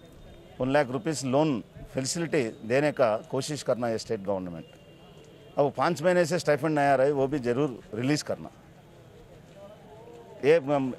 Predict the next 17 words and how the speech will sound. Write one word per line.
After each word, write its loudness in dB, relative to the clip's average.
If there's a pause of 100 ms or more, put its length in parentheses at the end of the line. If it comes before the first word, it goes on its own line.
इसके 0
बाद, 2
um, 0
apart 0
from 0
this, -4 (1000)
we 4
are -6
requesting -2
the -
Honorable 0
Chief -10
Minister -4 (1300)
that 2
we 0
have 0
given, 0